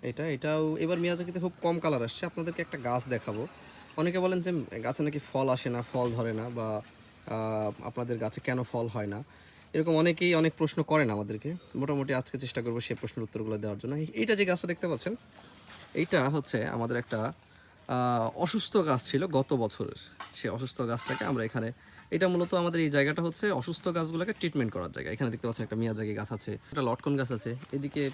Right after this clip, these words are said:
পেয়ারা টেয়ারা বিভিন্ন রকমের গাছ আছে এখানে। তারপরে এই যে এদিকে দেখেন, এই যে আম গাছ, ওই যে লি-, লিচু গাছ, এই যে এখানে দেখেন কফি গাছ একটা এখানে, মানে বিভিন্ন রকমের গাছ আমরা এই, এই জায়গাটাতে, এদিকে দেখেন এই গাছ যেগুলো আছে,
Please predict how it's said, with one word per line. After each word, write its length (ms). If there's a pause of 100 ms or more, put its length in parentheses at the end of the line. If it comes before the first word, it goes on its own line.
পেয়ারা 300
টেয়ারা 360
বিভিন্ন 320
রকমের 280
গাছ 200
আছে 180
এখানে। 260 (360)
তারপরে 260
এই 60
যে 100
এদিকে 240
দেখেন, 300 (180)
এই 120
যে 100
আম 240
গাছ, 220 (360)
ওই 140
যে 120 (100)
লি-, 260
লিচু 260
গাছ, 200 (400)
এই 100
যে 60
এখানে 180
দেখেন 240
কফি 260
গাছ 200
একটা 240
এখানে, 300
মানে 180
বিভিন্ন 260
রকমের 200
গাছ 200
আমরা 160
এই, 220
এই 120
জায়গাটাতে, 480
এদিকে 240
দেখেন 180
এই 260
গাছ 220
যেগুলো 240
আছে, 160